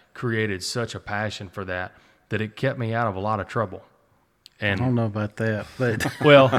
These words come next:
Speaker 1: it might have got me in some trouble too. But at the end of the day, when everybody in high school was worried about partying and staying up till the break of dawn,
Speaker 2: Mm-hmm.
Speaker 1: I was shutting it down just a little bit earlier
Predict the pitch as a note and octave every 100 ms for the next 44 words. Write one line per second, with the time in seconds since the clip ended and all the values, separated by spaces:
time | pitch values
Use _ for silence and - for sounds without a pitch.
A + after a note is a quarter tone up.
0 | - - G3 F3 C#3 D3 C3+ B2+ A#2 G#2
1 | F#2+ A#2+ G#2 - G2+ F2 - - - A2+
2 | D#3 A2 G2+ - - - - - B2+ D3
3 | C3 G2+ A#2 A2+ G2 F#2 - - - G#2+
4 | A#2+ D3 C3 C3+ C#3 A#2+ G#2+ B2 A#2 -
5 | A#2 G#2+ G2 A2 A2 G#2+ G#2+ G#2+ - A#2
6 | A2 G#2 G#2 G2 G2 - _ _ _ _
7 | - - A#2 A2+ A2+ - G#2+ G#2 A2 G#2+
8 | G#2+ A2 A2+ A2+ - _ A#2 G#2 E2+ A#2
9 | D#3 C#3+ - C#3 C#3 B2 B2 B2+ A#2+ A2+
10 | B2 A#2 A2 A2 C3 G#2 F#2+ F#2+